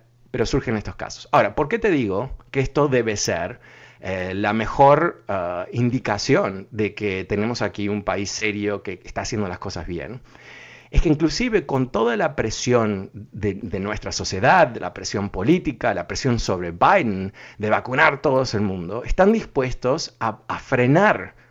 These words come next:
una de las tres vacunas, que eso va a tener un impacto de la velocidad al cual podemos vacunar a la gente, se piensa, no se sabe, pero puede tener un impacto, porque prefieren que dar este mensaje, que no es positivo obviamente,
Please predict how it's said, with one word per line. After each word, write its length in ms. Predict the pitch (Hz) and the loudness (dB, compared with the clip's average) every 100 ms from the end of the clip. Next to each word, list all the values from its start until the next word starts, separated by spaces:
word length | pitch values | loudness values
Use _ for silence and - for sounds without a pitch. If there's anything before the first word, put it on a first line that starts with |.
| _ - | _ 4
una 320 | 185 233 180 | 6 8 6
de 80 | 127 | 4
las 180 | 110 | 0
tres 160 | - 120 | 0 2
vacunas, 640 | 117 101 98 87 95 160 | 2 0 -4 -6 -8 -10
que 140 | - 156 | -6 -4
eso 160 | 214 | 0
va 60 | 196 | 0
a 40 | |
tener 180 | 165 123 | 0 -2
un 60 | 110 | 0
impacto 640 | 101 87 92 - 175 - | -2 -4 -8 -6 -8 -8
de 240 | 160 - 90 | -14 -8 -6
la 140 | 87 | -6
velocidad 560 | 87 90 101 101 95 - | -8 -8 -2 -2 -2 -6
al 140 | - | -8
cual 160 | 98 92 | -6 -4
podemos 200 | 95 104 | -4 -2
vacunar 280 | 107 110 127 | -2 -2 -4
a 60 | |
la 40 | 156 | -4
gente, 380 | 95 117 139 _ | -6 -6 -8 _
se 160 | - 107 | -8 -4
piensa, 400 | 113 95 160 180 | 0 -2 -4 -6
no 100 | 113 | -6
se 100 | 107 | -4
sabe, 260 | 101 95 - | -2 -2 -2
pero 240 | - 120 - | -4 -6 0
puede 180 | 127 127 | 2 2
tener 180 | 101 | 0
un 60 | 101 | -4
impacto, 420 | 90 69 - 135 - - - - - | -6 -10 -10 -16 -16 -20 -20 -10 0
porque 240 | 147 165 | 2 2
prefieren 640 | 160 160 208 214 214 202 - _ _ _ | 2 2 6 6 8 2 -2 _ _ _
que 400 | - 160 156 - _ _ | 2 2 2 -4 _ _
dar 300 | 143 196 269 | 0 4 4
este 180 | 220 185 | 2 0
mensaje, 640 | 135 110 104 92 107 135 | 0 0 -2 -2 -4 -4
que 100 | - | -2
no 100 | 127 | 0
es 60 | 135 | 4
positivo 460 | - 110 - 247 127 | 4 2 -4 -2 2
obviamente, 640 | 110 131 123 104 98 101 | 2 2 2 0 -6 -6